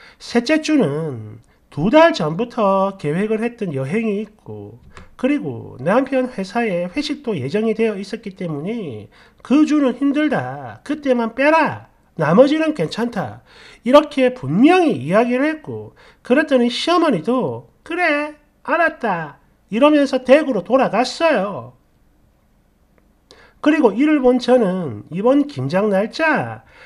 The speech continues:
"그래, 당연히 그 주를 피해서 잡겠구나." 이렇게 생각을 했고, 아니 누구라도 마찬가지 아닙니까? 이런 상황에서.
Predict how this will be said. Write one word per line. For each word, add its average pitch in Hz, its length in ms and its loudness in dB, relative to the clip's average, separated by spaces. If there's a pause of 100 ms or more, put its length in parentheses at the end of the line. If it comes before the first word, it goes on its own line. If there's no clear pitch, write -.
(160)
"그래, 254 240 0
당연히 254 540 2
그 247 240 0
주를 269 340 0
피해서 302 460 -2
잡겠구나." 240 800 -2
이렇게 233 320 -4
생각을 262 480 -2
했고, 254 240 -6
아니 175 240 -2
누구라도 254 500 -4
마찬가지 262 560 0
아닙니까? 156 680 -6 (680)
이런 208 180 6
상황에서. 160 760 -4